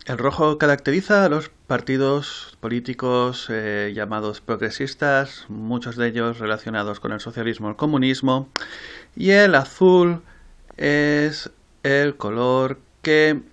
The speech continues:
caracteriza a los partidos que suelen decirse de izquierdas o que defienden el sistema capitalista. Pero he aquí que hoy,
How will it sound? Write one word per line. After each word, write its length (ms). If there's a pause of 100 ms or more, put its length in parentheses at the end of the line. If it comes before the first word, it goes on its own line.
(960)
caracteriza 1120
a 340
los 180
partidos 540
que 100
suelen 400
decirse 540
de 80
izquierdas 680
o 80
que 80
defienden 420
el 120
sistema 500
capitalista. 800 (1200)
Pero 760
he 140
aquí 560 (300)
que 260
hoy, 500